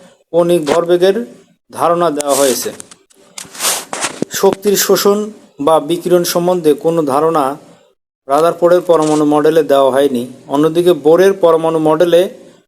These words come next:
শক্তির শোষণ ও বিকিরণ সম্পর্কে ধারণা দেওয়া হয়েছে। তো এই ছিল রাদারফোর্ডের পরমাণু মডেলের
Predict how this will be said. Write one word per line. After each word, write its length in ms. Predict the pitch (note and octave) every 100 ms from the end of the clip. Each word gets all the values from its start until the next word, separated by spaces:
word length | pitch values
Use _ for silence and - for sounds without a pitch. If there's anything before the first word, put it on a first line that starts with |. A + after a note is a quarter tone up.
| _
শক্তির 560 | - F3+ F3 - F#3 F#3+
শোষণ 440 | - E3 D#3+ F3
ও 200 | D#3+ D#3
বিকিরণ 420 | C#3 D#3 D#3 D#3+
সম্পর্কে 560 | D3+ D#3+ D#3 E3 E3 G#3 B3 - - - - - B2
ধারণা 340 | D3 E3 D#3+
দেওয়া 220 | C3 B2+
হয়েছে। 340 | A#2 A2 - - - - - - - _ _ - - - -
তো 60 | D#3
এই 100 | F3
ছিল 320 | G3 G3 G3+
রাদারফোর্ডের 560 | E3 E3 F3 F#3 F#3 F#3+ -
পরমাণু 420 | E3 E3 D#3+ D#3+
মডেলের 440 | D#3+ D#3 E3 F3+